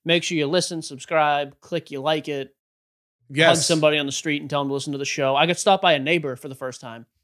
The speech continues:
Speaker 1: I had the shirt on, says Sports Cards Nonsense. Guy was like, "You into sports cards?" I was like, "Yeah." And I thought he meant 'cause of the show. He's like, "Oh, yeah, I watch that guy on YouTube sometimes." I was like, "Okay." Just walk,
Speaker 2: Okay.
Speaker 1: walk. I just looked at him. I was like, "Walk away, pal."
Speaker 2: See,
Speaker 1: Walk
Speaker 2: that's
Speaker 1: away.
Speaker 2: why we need
Speaker 1: I'm
Speaker 2: their
Speaker 1: ye-,
Speaker 2: video back.
Speaker 1: I'm yelling at a... f-,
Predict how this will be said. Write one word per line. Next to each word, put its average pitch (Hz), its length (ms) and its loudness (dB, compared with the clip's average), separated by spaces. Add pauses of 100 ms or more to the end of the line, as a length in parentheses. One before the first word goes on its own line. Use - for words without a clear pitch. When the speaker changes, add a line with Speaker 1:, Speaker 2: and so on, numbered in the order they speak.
(160)
Speaker 1:
I 147 80 2
had 147 100 2
the 139 60 -6
shirt 185 300 0
on, 135 180 -4
says 156 220 -4
Sports 156 280 -6
Cards 139 220 -2
Nonsense. 156 500 -6 (420)
Guy 160 120 4
was 151 100 -2
like, 151 80 -2
"You 151 100 -2
into 170 100 0
sports 202 340 -2
cards?" 226 260 -2
I - 20 -2
was 165 60 0
like, 160 120 6
"Yeah." 262 260 2 (360)
And 170 60 -2
I 151 40 0
thought 185 200 4
he 175 80 4
meant 170 140 0
'cause 175 160 -6
of 160 80 -8
the 147 60 -8
show. 160 320 2
He's 156 120 -8
like, 196 120 -14
"Oh, 269 40 -8
yeah, 254 140 2
I 180 40 2
watch 254 220 -4
that 190 160 2
guy 202 160 4
on 151 60 -4
YouTube 170 360 -6
sometimes." 135 240 -16
I 127 60 -18
was 127 80 -16
like, 123 120 -16
"Okay." 127 320 -12 (180)
Just 285 160 8
walk, 202 200 6
Speaker 2:
Okay. 160 520 4
Speaker 1:
walk. 147 100 -6
I 233 80 8
just 233 100 4
looked 247 140 4
at 208 40 4
him. 196 40 4
I 196 40 2
was 185 60 0
like, 175 100 -2
"Walk 165 200 -2
away, 135 260 -16
pal." 127 260 -12
Speaker 2:
See, 160 180 -4
Speaker 1:
Walk 160 120 2
Speaker 2:
that's 151 220 0
Speaker 1:
away. 175 80 0
Speaker 2:
why 180 60 0
we 185 100 2
need 190 160 0
Speaker 1:
I'm - 80 2
Speaker 2:
their 220 80 2
Speaker 1:
ye-, - 140 0
Speaker 2:
video 208 380 -2
back. 143 260 -2
Speaker 1:
I'm 139 40 -4
yelling 160 300 2
at 135 80 -4
a... 127 40 -8
f-, - 260 -16